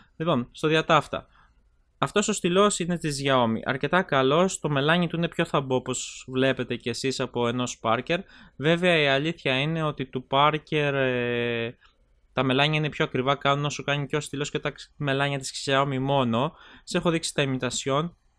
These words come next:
Τέλος πάντων, και ο στυλός αυτός είναι ιδιαίτερα ακριβός. Σε σχέση με τον Xiaomi, τον θεωρώ ένα καλό value. Μπορεί να περάσει και για καλό στυλό. Ε, είναι αρκετά οικονομικό. Όπως σας είπα, ένα ευρώ σας βγαίνει μαζί με το ένα το μελάνι και δύο κάτι, αν τα βρείτε, ή τρία, ανάλογα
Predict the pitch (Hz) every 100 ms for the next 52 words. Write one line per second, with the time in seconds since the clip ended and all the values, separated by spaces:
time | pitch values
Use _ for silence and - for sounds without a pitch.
0 | _ - 131 135 160 165 156 147 147 190
1 | 170 - 196 - 190 180 160 170 165 165
2 | 156 147 135 117 - - - - - 180
3 | 226 233 220 202 170 156 175 214 202 165
4 | 151 170 214 233 226 190 220 226 170 139
5 | 127 147 147 156 220 226 196 190 185 -
6 | 196 202 180 175 - 151 175 202 - 147
7 | 127 107 117 135 _ - - - - -
8 | 135 160 196 202 180 156 - 190 220 214
9 | 160 143 127 123 120 131 160 147 175 165
10 | 165 165 151 135 147 160 151 135 143 151
11 | 143 135 151 135 143 143 135 127 131 165
12 | 196 190 156 170 170 156 160 165 160 151
13 | 139 156 156 151 143 147 156 131 139 147
14 | 147 139